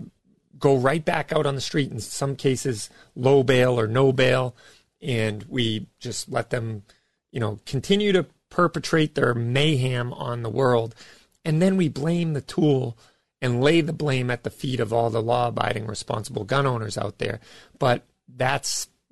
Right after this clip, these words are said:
not the way it works, right? You don't get to do that with any other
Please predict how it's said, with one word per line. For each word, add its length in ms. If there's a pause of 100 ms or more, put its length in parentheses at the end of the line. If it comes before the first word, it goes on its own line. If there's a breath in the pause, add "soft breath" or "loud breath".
(120)
not 400
the 80
way 480 (680 soft breath)
it 220
works, 480
right? 280
You 100
don't 180
get 200
to 60
do 220
that 300
with 200
any 280
other 320